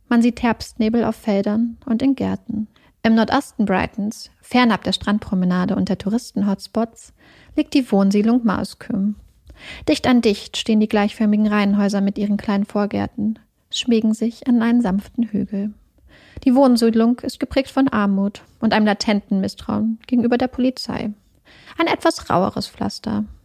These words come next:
Aber Mauskum ist auch eine eingeschworene Gemeinschaft. Man passt aufeinander auf, grüßt sich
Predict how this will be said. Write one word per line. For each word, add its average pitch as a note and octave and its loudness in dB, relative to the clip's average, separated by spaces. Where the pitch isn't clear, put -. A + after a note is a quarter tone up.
Aber A3 4
Mauskum G#3+ 0
ist - -6
auch A#3+ 2
eine C4 2
eingeschworene G3+ 0
Gemeinschaft. G3+ -2
Man C4+ 4
passt G#3+ 0
aufeinander G3 -2
auf, G3 -2
grüßt - -2
sich - -4